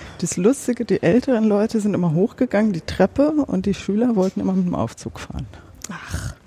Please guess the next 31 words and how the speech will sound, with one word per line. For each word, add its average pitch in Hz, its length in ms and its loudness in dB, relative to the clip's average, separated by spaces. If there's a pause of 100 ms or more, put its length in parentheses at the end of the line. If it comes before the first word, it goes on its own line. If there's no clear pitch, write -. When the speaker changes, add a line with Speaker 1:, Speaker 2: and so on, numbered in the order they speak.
(120)
Speaker 1:
Aber - 140 -6
das 160 220 -10
ist - 80 -4
immer 165 420 4
so. 113 140 -6
Speaker 2:
Da - 40 -14 (1000)
gibt's 233 180 -2
auch 302 80 0
immer 254 120 4
diese 226 400 2 (320)
sel-, 226 360 4
lustig 277 380 0
geformten 240 520 -2
Fenster, 254 560 2 (360)
diese 233 260 2 (120)
Schlitze, - 380 2
die 226 100 2
man 240 140 2
von 233 140 0
außen 254 320 4
gesehen 220 420 2
hat, 302 120 2 (840)
wo 247 80 0
man 254 120 6
dann 240 120 6
irgendwie 240 320 4
merkt, 226 320 2
man 226 100 0
ist 240 140 0
irgendwie 226 160 -2
so, 208 240 0